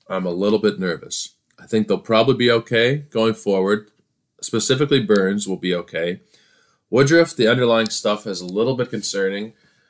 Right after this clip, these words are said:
So I, I, I'm, I'm nervous. I'm a little nervous for the leagues where I drafted,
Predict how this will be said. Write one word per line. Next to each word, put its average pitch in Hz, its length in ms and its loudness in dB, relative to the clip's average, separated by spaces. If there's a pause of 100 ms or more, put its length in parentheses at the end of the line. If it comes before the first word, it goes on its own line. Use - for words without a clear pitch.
(1500)
So 107 340 2
I, 104 280 -4
I, 104 260 -2
I'm, 113 240 0
I'm 120 140 0
nervous. 98 560 0
I'm 95 100 -8
a 95 40 -4
little 101 220 0
nervous 92 440 -4
for 87 180 -8
the 85 100 -8
leagues 87 300 -8
where 85 120 -10
I 85 100 -10
drafted, 87 640 -8